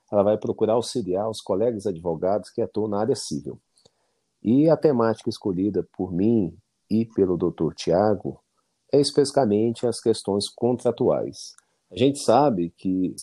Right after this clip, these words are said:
tudo é contrato. O contrato, ele permeia a nossa vida, nosso dia a dia,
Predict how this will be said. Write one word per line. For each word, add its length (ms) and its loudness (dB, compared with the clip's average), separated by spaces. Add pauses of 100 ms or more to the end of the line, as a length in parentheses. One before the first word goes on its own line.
tudo 440 4
é 120 6
contrato. 720 -8
O 20 -10
contrato, 500 0
ele 140 2
permeia 480 2
a 20 0
nossa 320 0
vida, 400 -2
nosso 400 -4
dia 200 0
a 20 -4
dia, 420 0